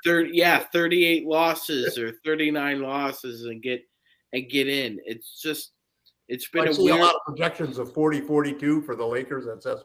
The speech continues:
Speaker 1: It,
Speaker 2: E S P N.
Speaker 1: it's been a weird, quirky year, and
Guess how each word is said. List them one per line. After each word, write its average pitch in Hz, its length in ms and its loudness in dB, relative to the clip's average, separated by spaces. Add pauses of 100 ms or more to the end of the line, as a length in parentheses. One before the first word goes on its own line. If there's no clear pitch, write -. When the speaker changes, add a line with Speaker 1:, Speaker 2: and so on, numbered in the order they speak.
Speaker 1:
It, 123 80 -6
Speaker 2:
E 143 60 -2
S 123 140 -4
P 156 60 -2
N. 135 60 -4
Speaker 1:
it's 127 160 -2
been 190 200 2
a 180 100 2
weird, 160 600 0
quirky 147 500 -4
year, 120 640 -4
and 117 460 -2